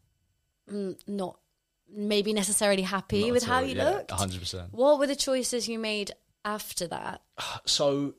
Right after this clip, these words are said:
Speaker 2: it was weird.
Speaker 1: to get to where you are?
Speaker 2: Around about this point, um, obviously I, I've started social media. I'm too deep to kind of stop now. Like, I didn't have following, but, like, I've put a lot of time and effort into it.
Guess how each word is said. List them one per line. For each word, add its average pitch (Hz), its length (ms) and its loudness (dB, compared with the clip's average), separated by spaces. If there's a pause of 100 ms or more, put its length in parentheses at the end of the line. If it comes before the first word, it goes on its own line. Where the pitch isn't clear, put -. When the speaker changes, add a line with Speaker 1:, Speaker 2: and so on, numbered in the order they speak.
(140)
Speaker 2:
it 139 80 -2
was 127 140 -2
weird. 120 300 4
Speaker 1:
to - 40 0
get - 200 -2
to - 140 -2
where 185 120 -4
you 180 160 -6
are? 95 200 -6
Speaker 2:
Around 135 300 2
about 151 160 4
this 120 140 -2
point, 95 460 0 (160)
um, 95 580 -2 (540)
obviously 101 240 0
I, 85 160 2
I've 85 140 -4
started 87 280 0
social 92 300 -4
media. 87 220 -2
I'm 78 180 -4
too 95 220 -2
deep 87 220 -4
to - 60 -4
kind 85 160 -8
of - 60 -6
stop - 240 -4
now. 82 220 -8
Like, 80 120 -4
I 107 40 0
didn't 101 160 -4
have 90 120 -6
following, 90 380 0
but, 85 100 -6
like, 80 320 -8
I've 87 160 -10
put 113 160 0
a 90 40 -4
lot 80 140 -6
of - 80 -4
time 95 220 -4
and 92 80 -4
effort 98 200 -6
into 87 260 -6
it. 80 200 -6